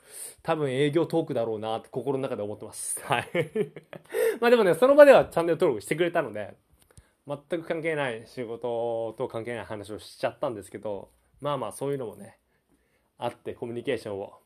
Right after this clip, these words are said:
取っていきたいなと思っております。なんかね、ちょっとね、僕ね、なかなかそのYouTubeの方も、まあそのスピーチクラブの方もそうですし、その、まあプライベート会った人とか、なんかね、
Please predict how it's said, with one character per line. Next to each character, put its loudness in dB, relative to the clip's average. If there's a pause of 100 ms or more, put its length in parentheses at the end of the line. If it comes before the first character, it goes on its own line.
取 -8
っ -20
て -12
い -10
き -20
た -10
い -10
な -14
と -20 (140)
思 -6
っ -14
て -10
お -8
り -14
ま -16
す。 -16
な -4
ん -12
か -8
ね、 -6
ち -10
ょ -8
っ -14
と -10
ね、 -4
僕 -10
ね、 -2 (840)
な -2
か -4
な 0
か -2
そ 0
の 2
YouTube 6
の 0
方 2
も、 4
ま 0
あ -4
そ -6
の -2
ス -12
ピ 0
ー -4
チ -16
ク 2
ラ 4
ブ -2
の -4
方 2
も -4
そ -6
う -12
で -8
す -18
し、 0 (140)
そ -12
の、 -2
ま -2
あ -2
プ -6
ラ 4
イ 2
ベ 4
ー -2
ト 2
会 4
っ -14
た -2
人 -10
と -10
か、 0
な -4
ん -16
か -8
ね、 -4